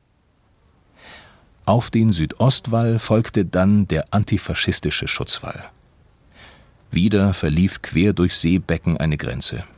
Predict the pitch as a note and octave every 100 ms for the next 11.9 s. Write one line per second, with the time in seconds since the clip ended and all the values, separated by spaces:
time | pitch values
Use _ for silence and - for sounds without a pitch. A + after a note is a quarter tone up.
0 | _ _ _ - - A#2 A2 G2 - G#2+
1 | F#2+ - F2 D#2+ - - - _ _ _
2 | _ _ _ _ - _ - C2+ - F2
3 | E2+ D2 - - D#2+ G#2 A2 F2 - C#2+
4 | C#2 A#1 - E2 - D#2 F2+ E2 E2 E2
5 | - G2+ - G2+ - - - - E2+ -
6 | - A2 - - E2+ - F#2 - - -
7 | - - - F2+ - - D2 - C2+ E2+
8 | D2 C#2+ D#2+ G2 F2 D2+ D#2 F2 E2+ F2
9 | - F#2 F#2+ F2 F2+ E2 D#2 - - -
10 | G2+ - F2+ - - F#2 - F#2 F2 -
11 | G#2 F#2+ G2+ G2+ A#2+ - - - -